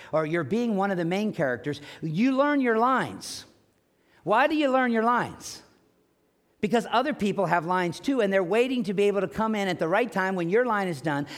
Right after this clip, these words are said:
because you're telling a story. In order to do a drama very well, what has to happen? Preparation.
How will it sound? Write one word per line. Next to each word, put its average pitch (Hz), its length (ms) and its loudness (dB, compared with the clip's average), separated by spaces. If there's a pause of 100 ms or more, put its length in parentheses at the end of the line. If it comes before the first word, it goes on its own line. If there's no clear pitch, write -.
(100)
because 208 340 0
you're 208 100 -2
telling 226 500 0
a 170 120 -2
story. 170 600 -2 (560)
In 196 120 0
order 269 280 2
to 262 140 -2
do 247 340 0
a 190 80 0
drama 190 460 0
very 202 280 2
well, 147 420 0
what 208 180 0
has 240 200 0
to 226 80 -4
happen? 202 400 -2 (880)
Preparation. 113 800 -10